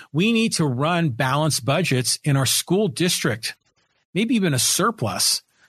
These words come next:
to show we're looking out for the taxpayer who just got screwed on the billion dollar bond." What did the school board do?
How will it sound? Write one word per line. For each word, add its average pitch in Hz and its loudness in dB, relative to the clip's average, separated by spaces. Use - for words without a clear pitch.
to 139 2
show 202 2
we're 165 -2
looking 180 2
out 151 -4
for 165 -2
the 135 -2
taxpayer 113 0
who 170 2
just 135 0
got 147 0
screwed 175 0
on 147 0
the 131 0
billion 123 0
dollar 117 2
bond." 117 -2
What 151 -2
did 175 0
the 147 -2
school 165 -2
board 139 0
do? 131 -2